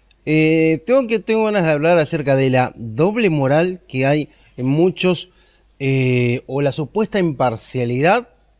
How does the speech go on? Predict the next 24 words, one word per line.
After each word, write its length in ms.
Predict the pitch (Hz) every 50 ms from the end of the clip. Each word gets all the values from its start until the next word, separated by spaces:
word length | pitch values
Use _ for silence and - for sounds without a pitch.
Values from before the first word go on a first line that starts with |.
| _ _ _ _ _ _ _ _ _ _ _ _
cubierta, 640 | - 127 131 143 147 147 - 160 160 165 - - _ _ _ _
eh, 920 | - 131 127 123 123 123 120 120 117 117 113 113 110 110 110 107 107 104 98 _ _ _ _ _ _ _ _ _ _ - - _ _ _ -
de 180 | - 131 147 151
muchos 580 | 165 185 220 226 - 247 240 220 - - - _ _ _ -
youtubers 800 | - - 139 135 135 123 117 175 175 180 180 190 185 - - - _ _ _ _ _
que 80 | - 135
hablan 360 | 131 139 147 147 147 139 135
de 360 | 135 139 139 143 147 - - _ - - -
informática. 720 | 139 127 110 120 107 107 104 101 95 87 92 - _ _ _ _ _ _
¿Bien? 240 | - 147 185 220 233 _ _ _ _ _ _ _ _ _ _ _ _ _ -
Es 60 | 127 127 120
decir, 180 | - 127 98 90 _ _ _ _ _ _ _ -
estuve 300 | - 117 - 160 170 175
mirando 480 | 175 175 185 185 190 180 185 185 185 170
varios, 680 | 151 170 185 208 214 220 220 220 214 - - - _ _ _ _ _ _ _ _ _ _ _ _ _ _ _ _ _ _ _ _
eh, 220 | - 127 123 123 127
a 140 | 117 123 123
varios, 420 | 143 170 185 202 208 202 - -
no 260 | 131 127 135 156 185
voy 140 | 190 196 180
a 80 | 156 143
nombrar 300 | 135 131 135 139 131 127
a 60 | 117
quiénes, 380 | 120 147 156 170 190 185 -